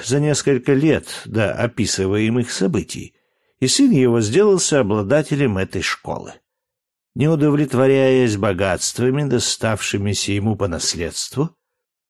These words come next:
сын задался целью удвоить их и утроить, продолжая подвязаться на том же честном поприще легкой наживы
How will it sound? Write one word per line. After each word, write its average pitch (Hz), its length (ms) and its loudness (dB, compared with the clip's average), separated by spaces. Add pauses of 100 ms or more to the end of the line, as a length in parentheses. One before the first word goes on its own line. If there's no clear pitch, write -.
(140)
сын 151 360 2
задался 139 680 2
целью 135 600 2
удвоить 139 600 2
их 185 240 -2
и 165 100 4
утроить, 95 920 0 (360)
продолжая 117 920 2
подвязаться 104 1040 -2
на 98 160 -2
том 135 340 0
же 104 280 -2
честном 123 800 -4
поприще 120 600 -2
легкой 110 440 -2
наживы 95 680 -2